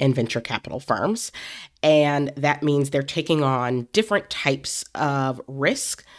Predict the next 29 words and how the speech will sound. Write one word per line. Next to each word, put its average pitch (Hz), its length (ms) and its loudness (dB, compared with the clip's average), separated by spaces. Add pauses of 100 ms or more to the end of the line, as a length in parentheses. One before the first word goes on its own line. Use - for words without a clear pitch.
(260)
when 147 180 2
it - 80 -2
comes 147 260 0
to 156 100 -2
their 131 140 2
client 127 380 -2
base 127 240 -4
than 147 520 0
a 127 260 -2
traditional 123 600 -4
bank. - 400 -12 (720)
Uh, 143 340 2
so 170 420 4 (1080)
one 202 260 4
of 262 100 2
the 160 80 0
reasons 156 720 -2
they've 143 280 0
been 139 140 0
able 143 240 -2
to 139 140 -4
grow 143 400 0
their 127 340 -2
startup 123 460 -4
base, 127 240 -2
and 156 100 0
by 180 140 0
the 165 100 0
way, 135 400 0